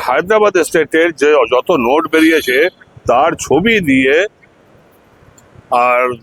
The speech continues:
তার বর্তমান প্রাইস, কন্ডিশন হিসাবে তার বর্তমান প্রাইস দেওয়া আছে। তো আপনারা যদি মনে করেন ব-,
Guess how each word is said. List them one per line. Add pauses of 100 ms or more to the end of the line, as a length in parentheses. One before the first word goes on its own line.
(160)
তার (160)
বর্তমান (120)
প্রাইস, (120)
কন্ডিশন
হিসাবে
তার
বর্তমান (100)
প্রাইস (100)
দেওয়া (100)
আছে। (500)
তো (200)
আপনারা
যদি (100)
মনে
করেন (680)
ব-,